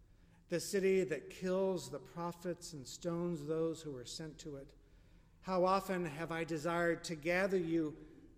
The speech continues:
your children, together as a hen gathers her chicks under her wings, and you were not willing. And I tell you," he said, "you will not see me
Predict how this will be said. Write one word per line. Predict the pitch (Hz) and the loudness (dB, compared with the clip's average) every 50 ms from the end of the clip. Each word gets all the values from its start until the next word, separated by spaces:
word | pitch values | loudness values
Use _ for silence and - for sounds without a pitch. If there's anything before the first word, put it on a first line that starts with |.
| - - - - - - - | -20 -20 -20 -20 -20 -18 -8
your | 151 180 196 190 | -4 -2 -2 -2
children, | 190 - - - 220 220 214 175 143 127 113 110 - - - - - - - - - - | -4 -6 -8 -8 -8 -8 -10 -10 -12 -14 -16 -18 -20 -20 -20 -20 -20 -20 -20 -20 -16 -12
together | - 185 180 160 175 220 226 233 - 190 175 170 170 - | -10 -8 -6 -2 0 2 2 4 4 4 4 4 2 0
as | 170 175 151 160 | 0 -2 -2 -2
a | 160 | -4
hen | 143 - 208 254 254 240 214 190 170 | -8 -4 -2 0 2 2 2 2 0
gathers | 139 151 156 151 147 151 147 139 - - - - - - - - | 0 -2 -4 -4 -2 -4 -4 -4 -6 -8 -12 -18 -20 -20 -20 -14
her | - 180 160 | -12 -12 -10
chicks | - - - - 196 - - - - - - | -10 -8 -6 -6 -6 -6 -8 -10 -12 -10 -8
under | 165 160 160 143 | -6 -6 -6 -6
her | 143 151 147 | -6 -6 -6
wings, | 143 151 156 147 135 127 120 117 117 - - - - - - - - - - - - - - - - - - | -6 -6 -6 -8 -8 -10 -12 -16 -18 -20 -20 -20 -20 -20 -20 -20 -20 -20 -20 -20 -20 -20 -20 -20 -20 -16 -14
and | 147 139 | -12 -10
you | 135 139 131 | -10 -10 -8
were | 127 131 135 | -8 -8 -8
not | 135 135 135 131 | -8 -8 -8 -10
willing. | 127 127 127 123 113 107 101 104 - - - - - - - - - - - - - - - - - - - - - - - - - - - - - - | -10 -12 -12 -12 -12 -14 -16 -18 -20 -20 -20 -20 -20 -20 -20 -20 -20 -20 -20 -20 -20 -20 -20 -20 -20 -20 -20 -20 -20 -20 -20 -20 -20 -20 -20 -20 -16 -12
And | 147 139 | -8 -6
I | 131 131 | -6 -6
tell | 131 - - 175 185 185 | -6 -6 -4 -2 0 0
you," | 180 165 147 123 | 0 0 -2 -4
he | 120 127 117 | -8 -10 -12
said, | - - - 135 127 123 120 | -12 -12 -10 -8 -10 -10 -10
"you | 123 135 135 | -10 -12 -10
will | 131 139 139 | -10 -8 -6
not | 143 143 143 - - | -6 -6 -8 -8 -10
see | - - - 180 180 190 | -12 -10 -8 -6 -6 -4
me | 185 147 120 104 101 101 | -6 -6 -8 -10 -14 -16